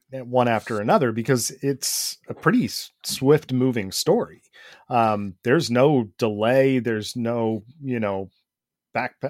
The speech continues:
there, there's no, like, uh, pedaling in place. I-, it's, it's just moving. So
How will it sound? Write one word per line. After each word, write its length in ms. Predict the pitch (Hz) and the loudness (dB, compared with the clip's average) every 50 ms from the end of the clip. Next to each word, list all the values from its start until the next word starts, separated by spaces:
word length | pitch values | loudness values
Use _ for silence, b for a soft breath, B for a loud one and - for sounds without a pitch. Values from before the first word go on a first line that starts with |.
| - - | -4 0
there, 220 | 131 135 135 143 131 | 0 2 2 0 -2
there's 320 | 131 127 135 131 113 - | -6 -4 -4 -4 -2 0
no, 160 | 151 143 143 143 | 2 2 4 4
like, 340 | 131 117 107 95 - - | 4 2 0 -2 -6 -6
uh, 320 | 131 117 104 104 101 98 95 98 - _ _ B B B B B B B B | -4 -2 -2 0 -2 -4 -6 -8 -14 _ _ B B B B B B B B
pedaling 320 | - 151 143 143 139 131 123 | 0 2 4 4 4 2 0
in 140 | 113 104 | -2 -4
place. 480 | - - 143 165 185 160 110 - - 151 | -2 2 4 4 4 4 2 -2 -4 -8
I-, 40 | 127 | -10
it's, 600 | 117 127 127 - - 139 117 - - - - - | -10 -12 -12 -8 -8 -8 -6 -6 -6 -6 -8 -10
it's 240 | 110 117 113 - - | -10 -12 -10 -10 -6
just 220 | - 147 139 117 | -4 -4 -4 -2
moving. 500 | 117 117 131 208 247 165 98 80 80 85 _ _ _ b b b b b b b b b | 0 2 2 2 2 0 -2 -8 -12 -20 _ _ _ b b b b b b b b b
So 580 | - - 147 139 127 120 120 113 107 98 - | -2 2 4 4 6 6 4 2 0 -2 -6